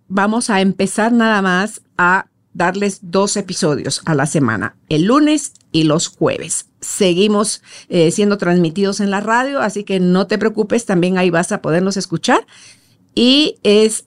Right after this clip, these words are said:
eh, motivo para mí de muchísima alegría el agradecerle a María del Mar Ríos, que ella es facilitadora de expansión de conciencia y facilitadora también de un curso de milagros,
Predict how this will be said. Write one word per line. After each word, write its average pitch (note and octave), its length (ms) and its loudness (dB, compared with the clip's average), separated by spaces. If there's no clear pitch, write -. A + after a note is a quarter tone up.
eh, F3 440 4
motivo G#3+ 500 0
para G3 200 0
mí F#3 220 -2
de G#3 140 0
muchísima A3 600 4
alegría F#3+ 680 0
el F#3 400 -2
agradecerle G#3 1300 0
a F3+ 80 0
María F3 420 0
del F3 220 0
Mar F3+ 400 0
Ríos, G3 600 2
que F#3 160 2
ella F3+ 200 4
es F#3+ 140 0
facilitadora F3+ 920 0
de F3 80 0
expansión E3 540 -2
de F3+ 100 0
conciencia F#3+ 640 0
y F#3+ 60 0
facilitadora E3 720 0
también E3+ 340 2
de E3+ 80 2
un F3 80 2
curso F#3+ 280 0
de F#3+ 60 2
milagros, F3+ 640 0